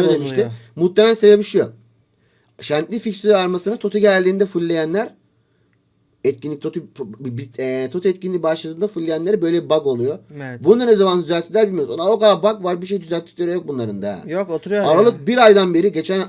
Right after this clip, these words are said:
Speaker 2: ay, ay, ayın işte tam bu haftalardan beri adamlar hiçbir şey yaptığı yok ortada.
Speaker 1: Evet.
Speaker 2: Bunlar Totu'yu da ben size söyleyeyim mi? Kasım'da falan ayarlamıştır her şeyi.
Speaker 1: Büyük ihtimal.
Speaker 2: Ben size söyleyeyim. Vallahi bak şakasız ha.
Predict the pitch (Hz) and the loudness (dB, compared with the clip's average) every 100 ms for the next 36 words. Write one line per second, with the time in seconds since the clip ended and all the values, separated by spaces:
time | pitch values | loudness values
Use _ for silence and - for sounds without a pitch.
0 | - 151 147 - 139 139 139 165 165 _ | -2 2 2 0 -4 -4 -2 -4 -6 _
1 | _ - 123 113 175 175 170 170 170 165 | _ -10 -6 -4 -2 -2 -4 -2 -2 0
2 | 175 147 120 151 175 165 165 180 - - | 0 0 0 0 -2 -2 -4 -8 -10 -4
3 | 151 120 123 120 101 110 147 - - _ | -4 -4 -8 -8 -8 -8 -10 -10 -20 _
4 | _ _ _ - 185 190 202 208 208 196 | _ _ _ -2 -2 0 0 4 4 4
5 | 196 226 190 151 151 170 160 160 160 151 | -2 -4 -4 -6 -10 -10 -8 -6 -4 -4
6 | 151 160 - 131 98 - 156 131 143 147 | -6 -8 -10 -12 -12 -16 -20 -16 -16 -14
7 | 127 127 - - 117 120 143 160 143 214 | -12 -12 -14 -10 -8 -8 -6 -4 0 2
8 | 226 127 117 139 160 165 165 101 | 2 0 -2 -6 -8 -6 -6 -6